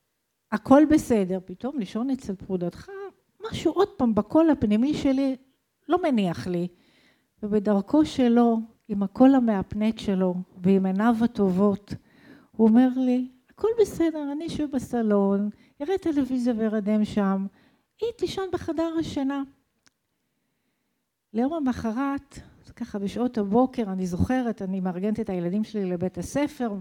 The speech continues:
מתארגנת ללכת לעבודה, והטלפון מצלצל, וכשאני מרימה, שמעון, הוא בקו השני, והוא אומר לי, "שיר", ככה הוא קרא לי בשם חיבה, "אורית מתה, התאבדה, מצאו מלא כדורים סביבה." אין אדמה,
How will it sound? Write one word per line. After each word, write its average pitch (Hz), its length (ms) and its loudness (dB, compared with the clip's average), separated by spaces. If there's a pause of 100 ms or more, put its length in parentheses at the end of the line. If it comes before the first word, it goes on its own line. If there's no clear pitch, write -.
(240)
מתארגנת 190 640 -6
ללכת 196 360 -6
לעבודה, 185 520 -2
והטלפון 294 580 -4
מצלצל, 277 640 -4
וכשאני 226 320 -4
מרימה, 240 520 -2
שמעון, 294 540 -4 (560)
הוא 247 100 -10
בקו 240 320 -4
השני, 262 420 0
והוא 220 120 2
אומר 254 200 2
לי, 262 140 -2
"שיר", 302 460 2 (240)
ככה 311 200 -2
הוא 320 80 2
קרא 269 280 -6
לי 254 120 -2
בשם 226 320 2
חיבה, 214 420 -2 (880)
"אורית 330 360 6
מתה, 370 340 2
התאבדה, 302 480 4 (100)
מצאו 370 320 6
מלא 330 280 6
כדורים 294 440 8
סביבה." 202 540 4 (1400)
אין 320 160 2
אדמה, 185 420 2